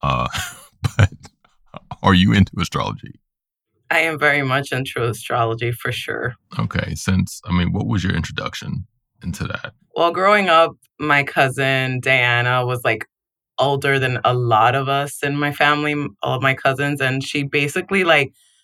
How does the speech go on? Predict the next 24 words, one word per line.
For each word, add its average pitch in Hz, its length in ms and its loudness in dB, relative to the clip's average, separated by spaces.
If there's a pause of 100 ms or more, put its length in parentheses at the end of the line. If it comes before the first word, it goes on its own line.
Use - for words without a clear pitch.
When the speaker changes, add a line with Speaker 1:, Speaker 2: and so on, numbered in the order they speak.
(200)
Speaker 2:
told 190 140 2
us 196 100 2
our 147 140 2
chart, 139 480 4
like, 131 220 2
our 127 100 2
basic 127 420 -2
chart - 360 2
from 131 200 -2
very 127 360 0
early. 135 580 -2 (100)
Speaker 1:
Mm-hmm. 110 280 0 (180)
Speaker 2:
And, 147 160 2
like, 139 240 4
we 147 300 0 (140)
always, 139 580 2
as 131 260 6
a 123 140 0
group 131 440 -2
of 131 160 -4
cousins, 135 600 0
moved 123 320 -2 (300)
with 175 260 -6
that 180 380 4